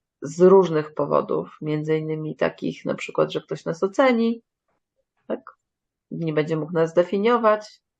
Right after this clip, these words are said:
nie zobaczy nas, nie będziemy przynależeć, tak? Jest dużo tego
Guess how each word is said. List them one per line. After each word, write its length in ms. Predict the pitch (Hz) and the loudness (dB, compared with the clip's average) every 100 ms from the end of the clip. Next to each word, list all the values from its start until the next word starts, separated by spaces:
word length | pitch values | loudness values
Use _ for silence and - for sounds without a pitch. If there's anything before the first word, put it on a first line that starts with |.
| - | -12
nie 160 | 156 160 | -8 -2
zobaczy 460 | 165 226 - 214 | 2 4 2 0
nas, 260 | 202 202 196 | -2 -2 -4
nie 60 | |
będziemy 260 | 180 165 160 | -8 -6 -8
przynależeć, 800 | - 170 180 240 220 202 208 - | -6 0 2 4 4 2 0 -6
tak? 180 | - - - _ _ _ _ _ _ _ _ _ - | -12 -12 -12 _ _ _ _ _ _ _ _ _ 0
Jest 200 | 185 175 | 2 6
dużo 280 | 185 160 | 6 6
tego 480 | 156 147 156 165 214 | 2 0 2 0 -2